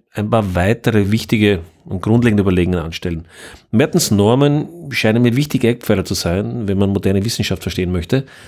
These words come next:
aber es gibt noch eine ganze Reihe weiterer Aspekte, die man bedenken sollte. Einer davon ist die Idee des Naturalismus und auch dessen Beschränkungen. Die ist insofern auch für die Einschätzung von Wissenschaft und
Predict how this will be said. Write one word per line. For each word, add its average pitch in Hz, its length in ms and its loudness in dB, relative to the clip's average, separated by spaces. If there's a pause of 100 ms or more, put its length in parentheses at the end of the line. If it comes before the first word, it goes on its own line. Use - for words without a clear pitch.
(180)
aber 113 100 -2
es 110 80 -2
gibt 147 160 0
noch 139 80 4
eine 127 180 4
ganze 107 440 0
Reihe 98 240 0
weiterer 101 300 0
Aspekte, 98 380 -4
die 98 80 -4
man 92 120 0
bedenken 85 380 -6
sollte. 78 480 -14 (920)
Einer 160 220 4
davon 127 380 2
ist - 260 -2
die - 20 2
Idee 110 240 4
des 113 120 0
Naturalismus 107 760 0
und 127 460 0
auch 104 260 0
dessen 107 540 -2
Beschränkungen. 87 720 -4 (640)
Die 127 60 2
ist 139 40 2
insofern 170 400 4
auch - 80 0
für - 80 -2
die 107 120 2
Einschätzung 113 680 2
von 95 280 0
Wissenschaft 110 580 -2
und 92 320 -4